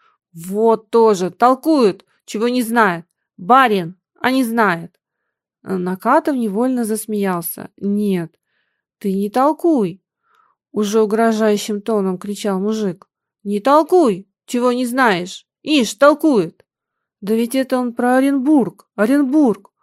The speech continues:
Вот про что он спрашивал», внезапно догадался Накатов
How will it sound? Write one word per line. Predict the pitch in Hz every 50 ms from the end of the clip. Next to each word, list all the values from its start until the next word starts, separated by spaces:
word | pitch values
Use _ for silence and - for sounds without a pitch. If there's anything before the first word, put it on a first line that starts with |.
| _ _ _ _ _ _ _
Вот | 208 196 214 254 311 339 302 254 -
про | - 214 214
что | 202 - - 226
он | 208 196
спрашивал», | 196 - 247 254 240 208 - - 185 156 160 160 180 202 _ _ _
внезапно | - 190 202 202 190 185 190 185 175 - - 190
догадался | 175 196 202 180 208 214 208 196 214 196 190 185 - 202
Накатов | 196 202 214 214 - 254 240 208 190 - 180 180